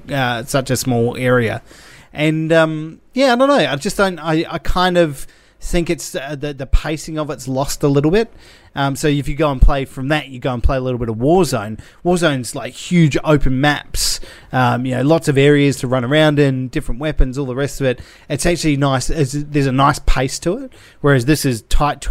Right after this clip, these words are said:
corridors. You just shoot and ask questions later. Um, so, yeah, if you're not ready for a run and gun, you know, eh, like, relentless fucking experience,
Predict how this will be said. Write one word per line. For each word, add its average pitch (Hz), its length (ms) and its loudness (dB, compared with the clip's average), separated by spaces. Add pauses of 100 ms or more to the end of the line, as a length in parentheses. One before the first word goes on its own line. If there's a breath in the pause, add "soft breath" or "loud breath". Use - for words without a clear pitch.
corridors. 135 460 0
You 123 120 -4
just 127 220 0
shoot 143 340 0
and 139 80 -8
ask 131 240 0
questions 113 400 -2
later. 107 320 -2 (500 loud breath)
Um, 117 540 2
so, 120 580 -2
yeah, 131 140 -8
if 113 140 -6
you're 156 100 2
not 170 180 2
ready 156 220 2
for 147 180 0
a 139 60 2
run 139 220 2
and 135 120 0
gun, 123 540 0
you 131 120 -2
know, 123 340 0 (100)
eh, 143 160 -12 (140)
like, 143 360 -4
relentless 156 640 0
fucking 147 400 -2
experience, 139 840 -2